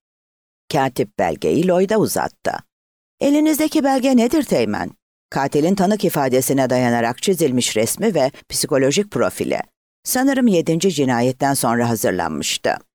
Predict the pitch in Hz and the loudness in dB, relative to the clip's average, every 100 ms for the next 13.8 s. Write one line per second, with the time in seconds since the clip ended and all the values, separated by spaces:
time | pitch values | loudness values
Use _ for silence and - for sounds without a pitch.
0 | _ _ _ - 214 233 254 254 240 214 | _ _ _ -6 0 2 4 4 4 2
1 | 208 214 185 120 143 202 220 143 117 87 | 2 0 2 0 0 0 0 0 0 -2
2 | 80 82 85 69 - - _ _ - 180 | -4 -4 -6 -6 -8 -12 _ _ -4 -2
3 | 175 190 202 220 147 - 131 135 135 151 | 2 2 2 2 2 0 0 0 0 0
4 | 196 165 135 113 117 - 131 139 92 76 | 0 0 0 0 -2 0 0 2 0 0
5 | - 117 123 196 214 208 233 233 214 175 | 0 -2 -2 -2 0 0 2 2 2 2
6 | 175 190 196 196 190 208 220 214 208 196 | 0 0 0 0 0 0 0 0 0 2
7 | 208 202 202 180 170 170 170 165 - - | 2 2 2 2 0 0 0 -2 -4 -4
8 | - - _ _ - 233 254 254 233 220 | -6 -6 _ _ -4 0 2 2 2 0
9 | - - 180 - _ - 143 151 - 175 | -2 -2 -4 -6 _ -2 0 0 2 2
10 | 233 202 104 71 - - - - _ _ | 2 0 0 -2 -6 -4 -6 -8 _ _
11 | _ _ - 180 170 151 151 123 123 120 | _ _ -6 -2 0 0 2 2 2 0
12 | 110 - 110 - 101 135 220 - 180 156 | 0 -2 -4 0 -2 0 -2 -2 0 0
13 | - 190 - 92 - 52 - | 0 -4 -2 -4 -4 -6 -8